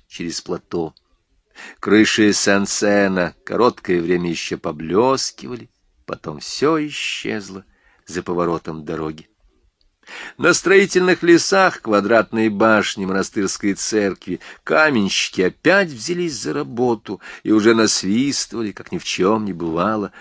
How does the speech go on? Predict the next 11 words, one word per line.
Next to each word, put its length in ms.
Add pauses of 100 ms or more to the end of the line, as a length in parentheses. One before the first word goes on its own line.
(100)
позабыв 640
об 140
опасности, 880 (280)
только-только 760
грозившей 800
их 220
очагам. 460 (1700)
В 80
тот 220
же 120
вечер 460